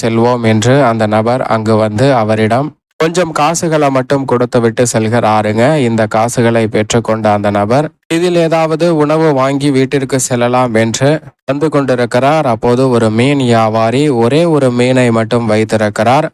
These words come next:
"இந்த மீன் உயிருடன் இருக்கிறது, இந்த மீனை வாங்கி கொள்ளுங்கள்" என்று அவரிடம் கேட்க, "சரி, இந்த காசை வச்சு நம்ம என்ன பண்ண போறோம்? அந்த மீனையாவது வாங்கி ஆத்துல விட்டுருவோம்,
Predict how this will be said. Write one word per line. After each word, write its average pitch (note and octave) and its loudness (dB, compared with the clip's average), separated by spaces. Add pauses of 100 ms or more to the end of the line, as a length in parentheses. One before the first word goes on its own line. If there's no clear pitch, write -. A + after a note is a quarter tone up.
"இந்த D#3 2
மீன் D#3+ 0
உயிருடன் D3 2
இருக்கிறது, B2 0 (100)
இந்த B2 0
மீனை C3+ 0
வாங்கி A#2+ 0
கொள்ளுங்கள்" A#2 -2
என்று A2+ 0
அவரிடம் A2 0
கேட்க, G#2+ -2 (320)
"சரி, D3+ 0
இந்த B2 0
காசை C3 0
வச்சு C#3+ -2
நம்ம C3+ 0
என்ன B2+ 0
பண்ண B2+ 0
போறோம்? A#2+ -2
அந்த A#2 0
மீனையாவது C#3 0
வாங்கி C3 0
ஆத்துல A#2+ 0
விட்டுருவோம், A#2+ 0